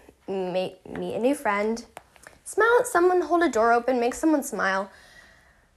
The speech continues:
Make a day, be friendly, I don't know, do something different. Try a new way of doing something.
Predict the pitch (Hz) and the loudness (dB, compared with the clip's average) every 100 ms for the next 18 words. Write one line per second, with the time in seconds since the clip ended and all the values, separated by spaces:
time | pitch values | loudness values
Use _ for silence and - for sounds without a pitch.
0 | _ - 262 302 359 254 226 220 226 226 | _ -4 0 4 4 4 2 4 2 0
1 | 226 - - _ 240 254 - 202 196 208 | -4 -14 -20 _ -8 -8 -2 0 0 0
2 | 214 208 214 - - _ - _ _ _ | -2 -2 -6 -10 -20 _ -20 _ _ _
3 | - - 247 190 190 214 233 226 277 262 | -6 0 2 2 0 -2 -4 -2 0 0
4 | - 202 254 269 277 - - _ _ _ | 0 0 -2 -2 -4 -8 -14 _ _ _
5 | _ _ _ _ _ _ - - 240 240 | _ _ _ _ _ _ -12 -4 2 2
6 | 269 269 254 247 254 226 269 269 269 269 | 4 2 4 4 2 2 2 2 0 -2
7 | 233 233 - - 220 | -4 -6 -10 -10 -12